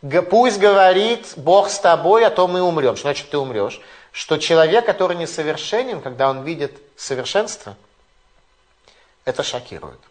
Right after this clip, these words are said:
Это приводит к жуткому состоянию страха. Тот, кто готов к этому, тот может увидеть Бога и выдержать. Если нет, то происходит разбиение килим,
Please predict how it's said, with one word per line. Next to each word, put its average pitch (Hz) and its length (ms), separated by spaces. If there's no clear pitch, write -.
Это 113 120
приводит 127 360
к - 20
жуткому 110 440
состоянию 98 480
страха. - 340
Тот, 175 260
кто 175 120
готов 180 420
к - 60
этому, 113 340
тот 160 180
может 151 300
увидеть 131 320
Бога 120 380
и 156 80
выдержать. 131 640
Если 131 260
нет, 196 200
то 175 80
происходит 143 520
разбиение 127 680
килим, 123 480